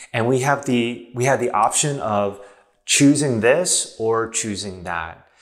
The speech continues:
But the truth of the matter is, when we take a look at our, p-, our past, and when we take a look at our present,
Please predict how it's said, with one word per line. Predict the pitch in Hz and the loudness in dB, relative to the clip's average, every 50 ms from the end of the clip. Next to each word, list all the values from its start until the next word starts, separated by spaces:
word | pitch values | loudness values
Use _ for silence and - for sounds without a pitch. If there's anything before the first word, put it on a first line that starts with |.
| - _ _ | -20 _ _
But | - 135 | -2 -2
the | 151 147 | 0 0
truth | 143 - 196 202 202 | 2 2 0 0 0
of | 214 165 | -2 -4
the | 143 | -4
matter | 131 127 120 117 110 107 98 | -2 0 0 0 0 -2 -4
is, | 110 107 107 107 104 - - | -4 -4 -4 -6 -6 -8 -6
when | 113 104 | -4 -4
we | 104 98 | -4 -4
take | - 123 131 - | -4 -6 -6 -4
a | 131 | -4
look | 120 123 120 - | -4 -4 -4 -4
at | 123 - | -6 -4
our, | 92 98 95 92 - - | -4 -4 -4 -4 -6 -12
p-, | - - - - - _ _ _ _ _ _ _ _ _ | -18 -20 -20 -20 -20 _ _ _ _ _ _ _ _ _
our | - 107 101 | -8 -6 -6
past, | - - - 90 80 82 82 - - - - - - _ _ _ _ _ _ _ _ _ _ _ - | -6 -8 -8 -8 -8 -10 -10 -12 -14 -14 -14 -16 -20 _ _ _ _ _ _ _ _ _ _ _ -10
and | 110 101 110 | -6 -4 -4
when | 113 113 | -4 -4
we | 117 | -6
take | 113 - 135 - 127 | -6 -4 -4 -4 -4
a | |
look | 113 107 113 107 - | -6 -8 -10 -10 -12
at | - | -14
our | 67 60 92 95 92 | -12 -10 -10 -10 -10
present, | - - - 131 123 - - 90 87 80 - | -12 -12 -10 -10 -8 -8 -10 -10 -14 -16 -20